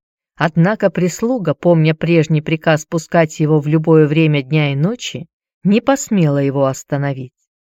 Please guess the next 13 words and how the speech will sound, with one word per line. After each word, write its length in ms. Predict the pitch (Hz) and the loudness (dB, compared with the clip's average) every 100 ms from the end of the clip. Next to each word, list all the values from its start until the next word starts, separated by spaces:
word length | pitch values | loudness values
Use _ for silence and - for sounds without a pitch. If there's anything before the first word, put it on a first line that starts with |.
| _ _ _ _ | _ _ _ _
Он 220 | - 165 170 | 0 2 2
прошёл 480 | 160 156 - 170 | 0 0 2 0
прямо 460 | 160 165 160 143 135 | 0 0 0 0 -4
в 100 | 127 | -2
атрий, 340 | 190 - 247 | -2 -2 -6
где 220 | 220 175 202 | -4 -4 -4
находился 680 | 202 180 160 139 139 - 147 | -2 -2 -2 -2 -6 -4 -4
Вениций. 720 | 139 139 131 - _ 127 135 _ _ _ _ _ _ _ _ | -2 -6 -8 -12 _ -16 -16 _ _ _ _ _ _ _ _
«Да 260 | - 156 160 | 0 4 6
ниспошлют 840 | 160 156 - 160 156 165 165 170 | 4 2 2 2 2 2 2 2
тебе 260 | - 160 165 | 0 2 2
боги 420 | 156 165 180 175 | 4 4 4 2
бессмертия, 960 | 160 170 - 170 165 202 - - 123 | 0 0 2 4 4 2 -2 -6 -6